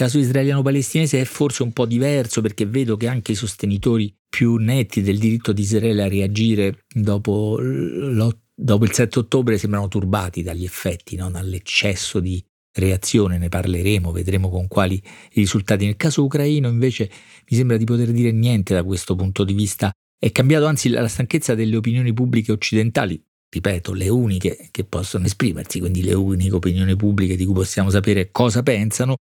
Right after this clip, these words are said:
ma lentamente erode, quella stanchezza lentamente erode il consenso alla difesa dell'Ucraina. In quei tentativi di ricostruire cosa è accaduto in Russia in questi, eh, decenni, dalla fine dell'Unione Sovietica a oggi, quindi trentadue o trentatré anni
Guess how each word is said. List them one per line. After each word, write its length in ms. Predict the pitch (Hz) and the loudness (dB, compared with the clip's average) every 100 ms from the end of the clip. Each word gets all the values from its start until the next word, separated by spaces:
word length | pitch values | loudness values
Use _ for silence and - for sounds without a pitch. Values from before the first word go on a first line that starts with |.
| - | -4
ma 120 | 107 | -2
lentamente 640 | 107 113 135 147 147 135 131 | 2 2 2 2 0 2 2
erode, 380 | 143 123 92 85 | 2 2 0 -2
quella 220 | 92 98 | -4 -8
stanchezza 520 | - 104 110 95 95 | -6 -6 -4 -6 -4
lentamente 720 | 92 98 101 110 107 95 98 _ _ _ _ - | -2 -2 -2 -2 -2 -2 -4 _ _ _ _ 0
erode 340 | 117 120 107 | 2 2 2
il 80 | 98 | 0
consenso 720 | - 110 - 107 98 - 113 | -2 -2 -2 -2 -2 -4 -6
alla 260 | - 98 95 | -2 0 0
difesa 400 | 98 95 98 98 | -2 -2 -2 0
dell'Ucraina. 680 | 95 95 90 104 95 90 101 _ _ _ _ _ _ _ - | -2 -2 -2 0 0 -2 -8 _ _ _ _ _ _ _ -4
In 120 | 120 | -2
quei 200 | - 180 | 0 0
tentativi 500 | 135 113 113 127 117 | 0 0 0 2 2
di 120 | 104 | 0
ricostruire 800 | 107 107 110 - 110 123 120 92 | 0 -2 -2 -2 0 0 0 -2
cosa 300 | 117 120 - | -2 -2 0
è 80 | 101 | -2
accaduto 420 | - 104 120 113 | 0 0 2 2
in 100 | 104 | 0
Russia 340 | 123 127 - | 0 0 0
in 120 | 98 | 0
questi, 800 | 95 131 113 - 107 95 117 113 | 0 0 0 -2 -2 -2 -4 -4
eh, 40 | 110 | -2
decenni, 520 | 107 95 147 117 98 | -2 0 2 2 2
dalla 200 | 95 90 | 2 -2
fine 280 | - 120 95 | 0 2 2
dell'Unione 720 | 92 92 101 95 92 90 - _ - | 0 0 0 2 2 -2 -6 _ -6
Sovietica 800 | - 98 104 95 - 98 92 | 0 4 4 2 -2 -2 -2
a 100 | - | 0
oggi, 320 | 110 107 95 98 | 0 0 -4 -6
quindi 340 | 87 80 85 | -6 -8 -10
trentadue 840 | - 92 90 90 - 85 85 98 90 | -6 -4 -2 -4 -2 -2 0 0 0
o 60 | |
trentatré 760 | - 101 87 - 85 - 95 117 | -2 -2 -2 -2 -4 -4 -4 0
anni 420 | 143 98 95 | 0 2 0